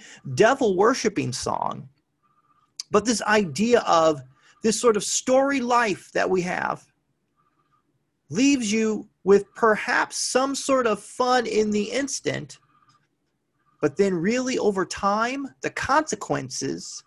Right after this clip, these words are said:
leave you alone. And I wanna look at consequences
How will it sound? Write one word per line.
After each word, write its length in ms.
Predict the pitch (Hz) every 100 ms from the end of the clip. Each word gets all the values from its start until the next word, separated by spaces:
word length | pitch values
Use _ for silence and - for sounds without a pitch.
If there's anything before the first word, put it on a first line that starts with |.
| _ _ _ _ _ _ _ _ _ _ _ _ _ _ _ _ _ _ _ _
leave 360 | 135 214 240 156
you 380 | 120 110 120 - _ _ _ _ _ _ _ _
alone. 680 | 131 135 180 233 - - - _ _ _ _ _ _ _ _ _ _ _ _ _ _ _ _ _ _ - _
And 180 | 214 233
I 60 | 233
wanna 260 | 320 440
look 240 | 349 330 285
at 160 | -
consequences 1200 | - 214 214 202 - 170 139 - - - - -